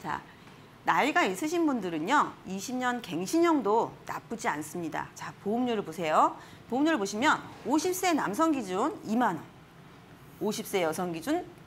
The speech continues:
칠천 원대, 육십 세 남성 기준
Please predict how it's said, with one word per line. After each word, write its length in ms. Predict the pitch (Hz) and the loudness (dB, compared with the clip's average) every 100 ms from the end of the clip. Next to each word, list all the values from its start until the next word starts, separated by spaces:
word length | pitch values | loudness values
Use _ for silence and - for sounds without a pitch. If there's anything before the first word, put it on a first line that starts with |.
| - - - - - - | -20 -20 -20 -20 -20 -14
칠천 320 | - 415 370 | -2 0 0
원대, 180 | 190 - - - - - - - - - - | -2 -4 -18 -20 -20 -20 -20 -20 -20 -20 -10
육십 260 | 220 277 349 | -6 -2 0
세 140 | 370 | 2
남성 360 | 302 208 226 262 | 4 4 2 0
기준 340 | 220 226 277 | 0 -2 -2